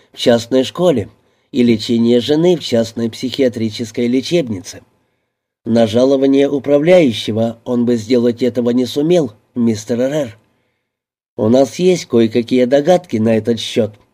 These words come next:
и нам хотелось бы проверить их на вас. Только проверить идет, а выводы мы потом сделаем сами". "Вы что, смеетесь?" — спросил Рэр.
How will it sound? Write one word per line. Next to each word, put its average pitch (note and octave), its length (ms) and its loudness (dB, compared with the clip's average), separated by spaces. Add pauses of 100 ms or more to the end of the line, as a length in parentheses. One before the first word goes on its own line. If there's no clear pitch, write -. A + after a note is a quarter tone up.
(440)
и A#2+ 120 0
нам A#2 180 2
хотелось C#3 560 0
бы A2 260 -2 (160)
проверить A2+ 560 0
их A#2+ 180 -6
на C3 160 -2
вас. D3+ 320 -6 (680)
Только A2 360 0
проверить C3+ 640 0
идет, D3 440 -2 (420)
а C3 180 4
выводы D3 540 2
мы A#2+ 180 2
потом A#2 340 0
сделаем A#2+ 440 0
сами". D#3 420 -6 (1080)
"Вы A2+ 280 4
что, A2+ 400 0
смеетесь?" — C3 840 0 (460)
спросил A2+ 640 -2
Рэр. B2+ 320 -8